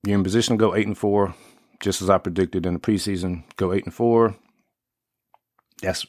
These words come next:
that's right where you, where you should be. And then when you look at the schedule next year, that schedule f-, shapes up real favorably. Think about it. Wake Forest is losing a ton of guys. N C State losing a ton of guys.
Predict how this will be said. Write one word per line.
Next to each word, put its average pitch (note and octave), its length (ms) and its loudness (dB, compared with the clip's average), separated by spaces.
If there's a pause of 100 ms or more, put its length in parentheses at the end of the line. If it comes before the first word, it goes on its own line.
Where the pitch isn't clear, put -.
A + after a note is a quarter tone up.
that's - 180 -10
right F#2 200 2
where G#2 180 0
you, G#2 140 -4 (160)
where G#2+ 180 0
you A2+ 80 0
should B2 220 -6
be. C#3+ 180 -6 (800)
And G#2+ 100 4
then A#2 200 6
when A2 80 4
you A2+ 80 4
look B2+ 140 2
at B2 40 -4
the A2+ 80 0
schedule G#2 360 2
next D#3+ 340 0
year, D#3 420 2 (460)
that G2+ 160 2
schedule F#2 360 0
f-, - 200 -10 (120)
shapes - 380 -6
up F2 160 -6 (120)
real F#2 640 2
favorably. D#2+ 800 -10 (800)
Think G2+ 160 2
about D#2+ 260 -2
it. - 100 -16
Wake F2+ 200 -4
Forest G2 400 2
is D#2+ 140 -4
losing E2+ 340 -4
a F#2 100 0
ton F#2 380 -2
of E2+ 100 -4
guys. - 540 -12 (1160)
N F#2+ 140 0
C G#2 140 0
State G#2+ 360 2 (240)
losing F2+ 320 0
a F#2 60 2
ton - 400 -2
of E2 100 -4
guys. - 520 -14